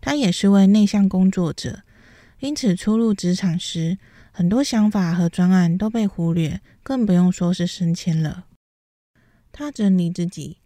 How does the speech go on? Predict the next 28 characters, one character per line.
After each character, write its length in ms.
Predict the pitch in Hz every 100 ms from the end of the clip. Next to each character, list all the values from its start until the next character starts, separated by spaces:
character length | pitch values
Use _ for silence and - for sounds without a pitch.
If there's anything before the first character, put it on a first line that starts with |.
| _ _
并 140 | 269
研 160 | 269 208
究 160 | 214
许 160 | 214 170
多 260 | 175 180 185
内 180 | 220 214
向 200 | 233 208
成 220 | - 165
功 180 | 190 208
人 140 | 170
士 180 | - 175
的 160 | 156
出 220 | 156 - 240
人 180 | 196
头 220 | 170 170 160
地 180 | 170
经 300 | 165 - 156
验， 260 | 156 151 175 _ _ _ _ _ _
在 200 | 285 277
华 220 | 202 185
顿 240 | 226 220
商 200 | 202 240
学 220 | 247 185 175
院 220 | 185 180
开 200 | - 196
了 180 | 185 175
一 100 | 180
门 360 | 165 151 165